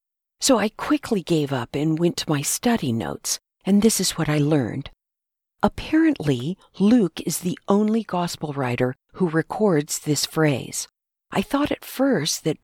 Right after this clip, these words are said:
perhaps it was the translation that worded it this way. I've read the C S B before, but not enough to be familiar with some of the ways the words are arranged, I guess.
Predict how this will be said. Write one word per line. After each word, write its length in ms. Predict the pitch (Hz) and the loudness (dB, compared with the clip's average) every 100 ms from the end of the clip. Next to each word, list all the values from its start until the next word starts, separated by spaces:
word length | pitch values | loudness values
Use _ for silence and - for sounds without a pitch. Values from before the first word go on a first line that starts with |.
| - | -6
perhaps 420 | 196 202 240 - | -6 -4 -4 -4
it 100 | - | -4
was 200 | 175 - | -4 -6
the 220 | 156 165 | -2 -2
translation 1120 | - - 190 156 - 220 294 339 - 120 117 _ _ - | -2 -2 -2 -2 -2 -2 -2 -2 -2 -2 -4 _ _ 0
that 140 | 160 | 2
worded 500 | 151 160 143 139 127 | 4 4 4 0 -4
it 100 | 117 - | -6 -4
this 300 | - 131 - | -2 -2 -2
way. 340 | 135 104 - - _ _ | -2 -4 -8 -12 _ _
I've 200 | - 254 | 4 4
read 240 | 226 254 - | 4 2 0
the 80 | 226 | -4
C 300 | - 185 156 | -4 0 0
S 160 | 139 | -2
B 220 | - 160 | 0 0
before, 800 | 135 135 - - 233 165 110 151 - _ _ - | 0 -4 -6 -4 -2 0 -2 -6 -12 _ _ 0
but 160 | 190 | 2
not 340 | 190 202 240 262 | 2 2 2 2
enough 360 | 214 151 135 | 2 0 -2
to 120 | - | -6
be 140 | 151 151 | -2 -2
familiar 840 | - - 156 156 185 220 208 135 | -2 -4 0 2 2 2 0 -2
with 220 | 131 139 | -2 -2
some 260 | - - 202 | -2 0 0
of 120 | 196 | 0
the 100 | - | 0
ways 460 | 143 143 143 127 - _ _ | 0 0 0 -2 -4 _ _
the 100 | - | -2
words 580 | 147 151 208 254 269 - | -2 0 2 2 0 -2
are 200 | 131 120 | -2 -2
arranged, 540 | 120 123 104 107 - 110 | 0 0 0 -2 -2 -4
I 100 | 110 | -6
guess. 540 | - 98 113 - - | -6 -6 -8 -10 -12